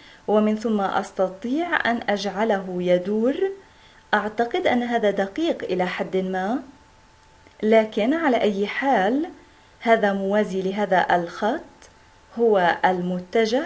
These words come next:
في المحور السيني. إذن عنده هذه النقطة أنا حسبت القيمة الاتجاهية. هذا المتجه يقول أن القيمة لهذا المتجه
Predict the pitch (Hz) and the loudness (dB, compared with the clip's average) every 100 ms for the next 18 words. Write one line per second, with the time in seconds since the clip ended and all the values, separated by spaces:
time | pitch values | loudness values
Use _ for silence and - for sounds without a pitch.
0 | - - 220 202 - 196 180 - 180 - | -2 2 2 0 -2 0 2 0 -2 -6
1 | 254 262 185 208 330 - - - - - | 0 2 2 0 -2 -6 -20 -20 -20 -20
2 | - _ - 240 202 247 339 302 233 208 | -20 _ 0 2 2 0 0 0 0 0
3 | 208 202 202 190 185 - 175 175 240 - | -2 0 0 0 -2 -2 -2 -4 -6 -6
4 | 240 277 - 233 214 196 - 190 - 220 | -2 0 0 -2 -2 -4 -6 -6 -2 -2
5 | 220 - - 185 180 202 226 180 - 180 | -2 -6 -2 0 -2 -4 -4 -2 -2 -2
6 | 180 180 180 180 175 185 185 240 220 196 | -2 -4 -8 -8 -2 -2 -2 -4 -2 0
7 | 262 - - - - 226 202 202 196 190 | -2 -4 -16 -20 0 4 6 4 2 0
8 | 185 214 196 185 180 170 - 226 269 339 | -2 -2 0 -2 -2 -4 -2 -2 0 -2
9 | - 226 214 208 220 202 185 180 190 208 | 0 -2 -2 -2 -2 -2 -2 -2 -2 -4
10 | 170 165 160 - - - - - 196 170 | -2 -2 -4 -12 -20 -20 -6 0 0 -2
11 | 165 165 - 240 240 202 254 | -6 -12 -4 0 0 0 -2